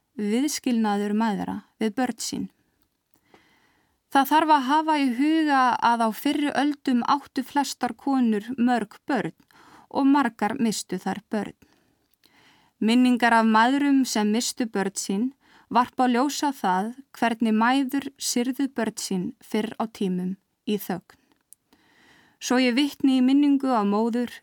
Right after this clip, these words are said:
sem hljómar svo. Fyrir kom að ég sá móður mína hrygga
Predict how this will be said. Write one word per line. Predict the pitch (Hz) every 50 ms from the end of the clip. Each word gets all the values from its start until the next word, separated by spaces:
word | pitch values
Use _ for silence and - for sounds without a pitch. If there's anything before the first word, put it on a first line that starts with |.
| - -
sem | - - 226 233 202
hljómar | - 190 180 175 170 170 180 190 - - -
svo. | - - - 208 175 160 185 - _ _ _ _ _ _ _ _ _ _ _ _ _ _ _ _ _ _ _ _ _ _ _ _ _ _ _ _ _ _ _ _ _
Fyrir | - - - 330 339 349 330 339 311 -
kom | - - 349 277 196 180 180 175 170 175 208 247
að | 208 214 214 220 220
ég | 220 214
sá | - - 220 214 214
móður | 220 220 247 254 233 254 247 240
mína | 240 247 247 247 240 220
hrygga | - 285 269 - _ - 262 254 247 226